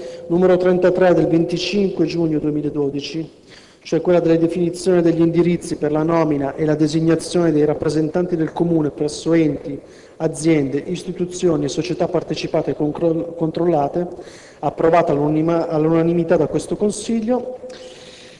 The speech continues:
rilevato che l'Agenzia ha come scopo, tra gli altri, la promozione del diritto al lavoro quale servizio sociale rivolto alle persone,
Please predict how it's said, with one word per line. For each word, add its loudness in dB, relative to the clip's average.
rilevato 6
che 0
l'Agenzia 4
ha 6
come 6
scopo, 4
tra 4
gli 6
altri, 2
la 2
promozione 4
del 4
diritto 2
al 6
lavoro 4
quale 4
servizio 0
sociale 2
rivolto 2
alle 2
persone, 0